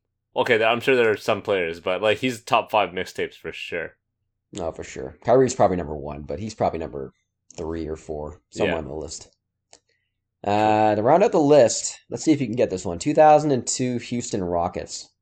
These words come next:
Speaker 1: <laughs> What the hell? Uh, uh, I have no idea. Who was on that team? Mobley?
Speaker 2: There you go. Cuttino
Speaker 1: Ooh.
Speaker 2: Mobley, thirty-three percent.
Speaker 1: <laughs> I'm surprised it wasn't Steve Francis, to be <laughs> honest.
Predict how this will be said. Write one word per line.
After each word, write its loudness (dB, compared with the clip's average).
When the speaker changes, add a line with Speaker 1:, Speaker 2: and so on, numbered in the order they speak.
Speaker 1:
<laughs> -14
What 2
the -2
hell? -4
Uh, 2
uh, 2
I 2
have -2
no -6
idea. -8
Who -14
was -12
on -10
that -8
team? -10
Mobley? 2
Speaker 2:
There -4
you 0
go. 6
Cuttino 2
Speaker 1:
Ooh. 2
Speaker 2:
Mobley, 4
thirty-three 0
percent. -6
Speaker 1:
<laughs> -8
I'm -2
surprised 4
it 4
wasn't -2
Steve -12
Francis, -4
to 2
be 2
<laughs> -
honest. -2